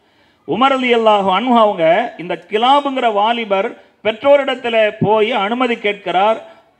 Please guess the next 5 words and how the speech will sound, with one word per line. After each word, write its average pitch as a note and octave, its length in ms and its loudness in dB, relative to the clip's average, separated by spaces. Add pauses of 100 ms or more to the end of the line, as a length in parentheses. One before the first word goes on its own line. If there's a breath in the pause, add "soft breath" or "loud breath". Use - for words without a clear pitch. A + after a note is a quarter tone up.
(200)
அவர்கள் F3 400 -2
தயக்கத்தோடு B3 720 0
தான் D4+ 200 2
அனுமதி B3+ 340 -2
கொடுக்கிறார்கள். G3+ 840 -4